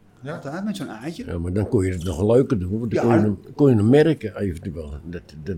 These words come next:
Speaker 3: wist jij dan alleen. Als er iemand een ei vroeg, dan gaf je dat ei.
Speaker 2: Die, da-, ja, ik, eh,
Speaker 3: Als je nou iemand een hekel had, dan gaf
Speaker 2: ik
Speaker 3: je
Speaker 2: moet
Speaker 3: hem
Speaker 2: het
Speaker 3: het
Speaker 2: opruimen,
Speaker 3: zacht.
Speaker 2: Hans, dus dat is ook
Speaker 3: Oh,
Speaker 2: niet,
Speaker 3: ja.
Speaker 2: eh,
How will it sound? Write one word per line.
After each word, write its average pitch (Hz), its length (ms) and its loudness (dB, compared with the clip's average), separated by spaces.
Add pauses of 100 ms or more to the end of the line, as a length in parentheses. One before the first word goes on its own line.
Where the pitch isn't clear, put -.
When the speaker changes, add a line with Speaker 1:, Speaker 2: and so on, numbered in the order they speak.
(120)
Speaker 3:
wist 117 160 0
jij 117 240 0
dan 123 180 2
alleen. 95 380 -6 (380)
Als 107 180 -4
er 127 120 2
iemand 117 240 4
een 110 60 2
ei 123 240 4
vroeg, 110 240 -2
dan - 100 0
gaf 101 240 0
je 101 80 0
dat 143 220 2
ei. 110 200 -4
Speaker 2:
Die, 208 200 -2
da-, 190 280 0
ja, 170 200 -8
ik, 147 160 -4
eh, 123 300 -4 (120)
Speaker 3:
Als - 100 -8
je 120 80 4
nou 120 220 2
iemand 123 260 4
een 123 60 2
hekel 123 380 4
had, 87 140 -4
dan 120 80 -6
gaf 113 140 0
Speaker 2:
ik - 60 -4
Speaker 3:
je 101 60 0
Speaker 2:
moet - 120 4
Speaker 3:
hem 208 100 4
Speaker 2:
het 180 80 2
Speaker 3:
het 175 80 -2
Speaker 2:
opruimen, 170 280 4
Speaker 3:
zacht. 160 220 -2
Speaker 2:
Hans, 156 140 -12
dus 151 120 -4
dat 156 140 -12
is 151 140 -12
ook 90 60 -10
Speaker 3:
Oh, 107 220 2
Speaker 2:
niet, 110 100 0
Speaker 3:
ja. 87 220 -6 (140)
Speaker 2:
eh, - 40 -16